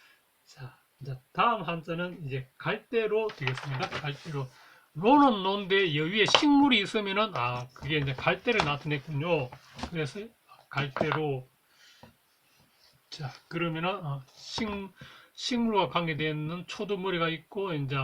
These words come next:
요 밥그릇 로자가 있어서 소리가 그대로 로가 나면서 풀이 있어서, 그래, 갈대를 나타내는 갈대로다. 이래 우리가 이제 하면 되겠습니다.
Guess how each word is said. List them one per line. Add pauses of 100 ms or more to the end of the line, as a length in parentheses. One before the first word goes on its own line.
(260)
요
밥그릇
로자가
있어서
소리가
그대로
로가
나면서 (400)
풀이
있어서,
그래,
갈대를
나타내는
갈대로다.
이래
우리가
이제 (200)
하면
되겠습니다.